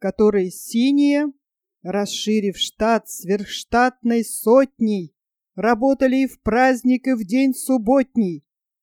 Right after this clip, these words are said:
Согнулись над кипами, расселись в ряд, щеголяют выкладками,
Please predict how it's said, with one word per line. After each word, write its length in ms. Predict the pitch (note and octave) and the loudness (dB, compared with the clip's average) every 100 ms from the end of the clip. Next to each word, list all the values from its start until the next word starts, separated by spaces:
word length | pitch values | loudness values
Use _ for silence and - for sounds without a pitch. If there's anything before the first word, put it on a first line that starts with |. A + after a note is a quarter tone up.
| _ | _
Согнулись 880 | - A#3+ B3+ A3 C4 D#4 C#4+ C#4+ - | -2 2 2 4 4 4 4 0 -2
над 280 | A#3+ C#4 - | -2 -2 -4
кипами, 640 | B3+ C#4+ - G3 F3+ D3+ _ _ _ - | -2 0 0 -2 -4 -10 _ _ _ -4
расселись 920 | G3+ C#4 C#4+ - - D4 D4 D4 - | 2 2 0 -8 -2 0 0 -2 -4
в 100 | G3 | -4
ряд, 380 | A3+ C4 G3 - _ _ _ _ _ _ | 0 2 0 -6 _ _ _ _ _ _
щеголяют 800 | - - A#3+ A3+ A#3 A3+ F3+ - | -12 -2 2 2 2 2 0 -4
выкладками, 960 | D#3+ G#3 D4+ A#3+ G#3 - G#3 F#3 D#3+ | -4 0 0 -2 -6 -4 -6 -6 -10